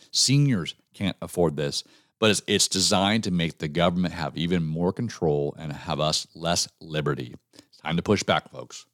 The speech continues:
I wanna spend the last part of the show, because the show goes so quickly with thirty minutes, is reminding you again, I believe you've been called by God.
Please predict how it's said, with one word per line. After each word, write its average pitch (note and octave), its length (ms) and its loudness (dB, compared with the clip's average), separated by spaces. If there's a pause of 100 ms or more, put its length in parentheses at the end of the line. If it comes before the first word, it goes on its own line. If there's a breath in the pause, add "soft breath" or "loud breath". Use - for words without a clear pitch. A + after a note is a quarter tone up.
(420)
I A2+ 80 6
wanna E3+ 200 8
spend C3 260 4
the G2+ 40 2
last G#2+ 280 4
part A2 180 6
of F#2 80 0
the F2+ 80 2
show, F2 340 2
because F2+ 260 -2
the F#2 180 0
show A#2+ 240 6
goes G2+ 180 6
so G2+ 160 4
quickly D#2+ 400 0
with D2+ 180 -4
thirty E2 280 0
minutes, C#2 420 -2 (480 soft breath)
is A2+ 220 4 (320)
reminding B2+ 560 6
you A#2 160 8
again, E2+ 420 2
I F#2+ 120 2
believe G#2 360 2
you've F#2 160 0
been E2 140 -4
called G2 320 0
by G2+ 100 2
God. D#2 420 -6